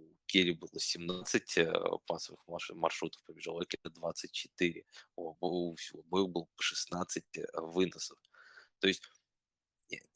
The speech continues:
Келли и Клерен, ну, не то что, конечно, поделили, прям понятное дело, что в важных более таких моментах выходила Клера, но был момент, я помню, в третьих, особенно, по-моему, четвёртой четверти, видимо, когда дали Клеру чуть отдохнуть, когда прям несколько драйвов Келли прям доходил, как бы, до зачётки, тащил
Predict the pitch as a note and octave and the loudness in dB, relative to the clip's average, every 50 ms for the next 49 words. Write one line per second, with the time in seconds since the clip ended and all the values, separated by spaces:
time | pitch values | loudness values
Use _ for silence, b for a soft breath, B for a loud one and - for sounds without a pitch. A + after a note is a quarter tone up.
0 | - - _ _ _ _ _ _ _ _ _ _ _ - - - _ - A#2+ B2+ | -20 -20 _ _ _ _ _ _ _ _ _ _ _ -20 -20 -10 _ 8 10 10
1 | E3 E3+ C#3+ A2+ F2+ F#2 F#2 F#2 - - - F#2+ G#2+ B2+ C#3+ C#3 A#2 G2 G2 F2 | 12 12 10 8 8 6 2 2 2 6 10 12 12 12 12 12 10 8 4 0
2 | F2+ G2 A#2 A2 E2+ - - - - - - A#2 A2+ - - - - - - - | 0 -2 -2 -2 -2 -6 -10 -18 -18 0 2 2 2 4 4 2 2 2 -4 -8
3 | - E2+ E2 F2+ F2+ G2+ D3+ A3+ A#3 D#3 - - - - - F#2 G2 F#2 - F#2 | -8 -6 -4 -2 4 8 8 10 10 8 6 4 -2 -4 0 0 0 0 -2 -6
4 | F2 D#2+ E2+ E2 E2 - - F2+ E2+ E2+ E2 F2 F#2+ F#2+ F2+ E2+ E2 E2+ D#2+ E2 | -6 -4 -6 -4 -6 -4 -4 -4 -4 -4 4 8 10 10 10 8 4 -6 -16 -4
5 | D#2+ E2+ F2+ F2 F2 E2+ - F2 E2 - - - - E2+ F2 E2 - _ - - | 2 2 2 2 2 -2 -6 -8 -10 -10 -12 -10 -8 -8 -8 -8 -10 _ -6 -4
6 | - E2 - F2 E2+ E2+ - - - G2 G2 F2+ - - B2+ E3 F3+ C#3+ G#2+ G#2+ | -4 -4 -2 -6 -6 2 6 6 6 8 6 2 6 8 8 10 10 10 10 10
7 | C#3 D3+ - - - - A2 G2 F2 - - - F2 A2 A#2+ - - - F2 - | 6 6 4 4 4 6 4 2 2 0 0 4 4 6 4 4 0 -2 -2 -2
8 | - - E2+ E2 - - - - - - - F#2 F2+ E2 - - - A#2+ - A#2+ | -2 -4 -6 -8 -10 -16 -16 -12 -12 -2 2 2 2 2 4 4 4 6 6 4
9 | - - F2 E2+ E2+ D#2+ E2+ E2+ - - E2 E2+ E2 E2+ E2 E2+ E2 E2+ E2+ - | 2 2 -2 -6 -6 -8 -10 -10 -8 -8 -4 -4 -2 0 2 0 0 -2 -6 4
10 | - F#2 F2 E2+ E2+ - - E2+ - E2+ D#2+ D#2+ F2 E2+ - - - C3+ D#3 - | 6 6 6 6 0 -8 -10 -8 -8 -8 -6 -6 -6 -6 -4 -2 -2 -2 0 0
11 | - F2 E2+ D#2+ E2+ D#2+ - F2 E2+ F2 F2+ E2+ - - - E2+ D#2+ D#2+ E2 - | -4 -4 -4 -6 -6 -4 -4 -6 -2 0 0 0 0 -2 -4 -4 -4 -4 -2 6
12 | F2+ G2+ A2 G2+ F#2 F2+ - - - - F2+ F#2 F#2 F2 F2+ - - - F2+ F2 | 10 10 10 10 8 4 2 -4 -6 -2 0 2 2 2 0 -4 -4 -4 -4 -4
13 | F2 E2 D#2+ - - - - - - - - F2 A2 G#2+ - - F2 D#2+ E2 - | -6 -10 -16 -16 -12 -10 -8 -8 -10 -10 -4 -4 -4 0 0 -2 -2 -2 -6 -14
14 | - E2+ F2 E2+ - - - - - F#2+ A2+ - - - - - - - - - | -10 -6 -4 -4 -4 -4 -2 2 4 4 4 4 2 -6 -8 -6 -4 -4 -2 -4
15 | E2+ E2+ E2 | -4 -6 -8